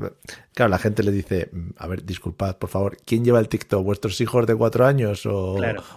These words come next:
Speaker 1: o cómo va esto?".
Speaker 2: Claro.
Speaker 1: Ya.
Speaker 2: A ver, pues, pues sí es que es, es un poco, ¿no? Estamos en ese momento un poco de la infantilización de todo.
Speaker 1: Yo creo
Speaker 2: Y
Speaker 1: que la,
Speaker 2: de
Speaker 1: la
Speaker 2: comportarse
Speaker 1: canción
Speaker 2: como niñatos en líneas generales, que no tiene mucho sentido.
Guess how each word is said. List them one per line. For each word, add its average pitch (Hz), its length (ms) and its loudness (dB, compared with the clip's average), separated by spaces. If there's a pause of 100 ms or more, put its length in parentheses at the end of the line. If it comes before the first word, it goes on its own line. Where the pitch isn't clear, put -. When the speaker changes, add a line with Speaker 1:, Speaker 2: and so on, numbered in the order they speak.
(100)
Speaker 1:
o 120 100 -2
cómo 123 140 2
va 101 140 2
esto?". 95 320 -4 (560)
Speaker 2:
Claro. 104 280 -6
Speaker 1:
Ya. 92 200 -4 (240)
Speaker 2:
A 135 60 0
ver, 135 340 0
pues, 95 220 -12
pues - 380 -12
sí 151 140 -6
es 135 80 -4
que 175 80 2
es, - 180 -2
es 147 140 -4
un 160 120 0
poco, 147 260 0
¿no? 147 200 0
Estamos 135 300 -4
en 131 100 -4
ese 131 120 -6
momento 131 480 -6
un 123 60 -8
poco 123 180 -6
de 135 120 -4
la 123 100 0
infantilización 113 880 -4
de 120 120 -2
todo. 85 320 -10 (600)
Speaker 1:
Yo 104 140 -6
creo 139 120 0
Speaker 2:
Y - 40 2
Speaker 1:
que 117 60 4
la, 113 140 2
Speaker 2:
de 113 120 -6
Speaker 1:
la - 0 -
Speaker 2:
comportarse 104 540 0
Speaker 1:
canción - 80 -6
Speaker 2:
como 123 200 -2
niñatos 131 600 -2
en 117 100 -2
líneas 120 240 -4
generales, 127 560 0 (480)
que 107 220 -8
no 110 180 -6
tiene 110 180 -6
mucho 104 240 -6
sentido. 87 300 -12